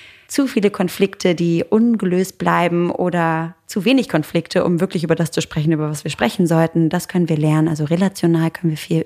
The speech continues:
machen und natürlich organisationell in den Strukturen. Und dann können wir uns externen Ressourcen bedienen. Es gibt unglaublich viele coole Anbieter und Startups, die mentale Gesundheit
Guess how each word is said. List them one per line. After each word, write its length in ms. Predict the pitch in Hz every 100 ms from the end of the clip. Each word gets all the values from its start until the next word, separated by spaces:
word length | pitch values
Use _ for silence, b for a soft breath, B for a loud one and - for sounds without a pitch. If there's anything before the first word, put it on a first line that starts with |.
| -
machen 420 | 160 160 - 156 B B B -
und 100 | 196
natürlich 320 | 202 170 175
organisationell 960 | 160 165 156 156 - 160 156 156 156
in 100 | 160
den 100 | 156
Strukturen. 640 | 151 - 151 - 196 247 254 B B B B B _
Und 140 | 175
dann 180 | 160 214
können 160 | 233 226
wir 80 | 175
uns 120 | -
externen 600 | - - - 196 185 175
Ressourcen 400 | 175 - 170 156
bedienen. 440 | 156 - 156 160
Es 120 | 156
gibt 180 | - -
unglaublich 420 | 185 170 165 156
viele 200 | - 165
coole 500 | 160 - 175 170 165
Anbieter 640 | - 175 170 156 165 156 156
und 100 | 156
Startups, 560 | - 160 160 156 - B B B B
die 100 | 175
mentale 340 | 165 160 160 160
Gesundheit 840 | 160 156 190 180 170 160 160